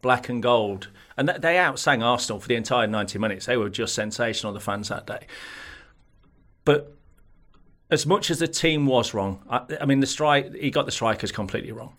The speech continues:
I don't, you know, I don't know what he was thinking.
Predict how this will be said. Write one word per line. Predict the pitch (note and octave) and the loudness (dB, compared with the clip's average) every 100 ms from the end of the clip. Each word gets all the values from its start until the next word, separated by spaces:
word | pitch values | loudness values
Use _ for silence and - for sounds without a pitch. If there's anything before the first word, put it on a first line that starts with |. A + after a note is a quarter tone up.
| - - | -14 -10
I | |
don't, | A#2+ C3+ C3 | 2 2 2
you | C3 | -2
know, | G#2+ G2+ G#2 - | -2 -2 -6 -12
I | B2+ | -6
don't | C3+ C3+ | 0 0
know | |
what | C3 C3 | 2 0
he | C#3+ | 2
was | B2 - | 0 2
thinking. | A2 G#2+ G#2+ G2+ | 0 0 -2 -2